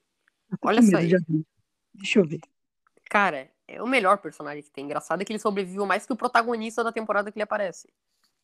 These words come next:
Speaker 1: Hum? Amigo?
Speaker 2: Quê?
Speaker 1: That's kinda sus. Isso é
Speaker 2: Ele so-
Speaker 1: muito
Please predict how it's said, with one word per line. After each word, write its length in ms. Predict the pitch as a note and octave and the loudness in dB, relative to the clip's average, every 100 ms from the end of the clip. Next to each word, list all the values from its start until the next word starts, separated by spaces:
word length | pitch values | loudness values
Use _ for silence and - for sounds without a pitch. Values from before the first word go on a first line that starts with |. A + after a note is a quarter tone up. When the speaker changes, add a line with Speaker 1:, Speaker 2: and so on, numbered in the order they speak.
| - - | -4 6
Speaker 1:
Hum? 240 | G3+ A#3 C4+ D#4+ - - _ _ _ _ _ _ _ _ _ _ _ _ _ _ _ _ _ _ _ _ _ _ _ _ _ _ _ - - | 10 10 10 4 0 -18 _ _ _ _ _ _ _ _ _ _ _ _ _ _ _ _ _ _ _ _ _ _ _ _ _ _ _ -20 2
Amigo? 460 | G#3+ G3 F#3 A3 D#4+ - _ _ _ _ _ | 6 6 6 2 -2 -8 _ _ _ _ _
Speaker 2:
Quê? 280 | - F3 F3+ _ - - _ _ _ E3+ | -6 -4 -4 _ -18 -18 _ _ _ 0
Speaker 1:
That's 260 | E3+ E3+ - | 2 2 -2
kinda 300 | A#3 F#3 G3+ | 0 2 0
sus. 480 | - A#3+ C4 - - - _ _ _ _ _ _ _ _ _ _ _ _ _ _ | 4 6 6 0 -18 -20 _ _ _ _ _ _ _ _ _ _ _ _ _ _
Isso 180 | - F#3 | -4 2
é 40 | |
Speaker 2:
Ele 180 | F3+ F#3 | 4 4
so- 140 | F#3 | 2
Speaker 1:
muito 180 | E3 - | 0 -4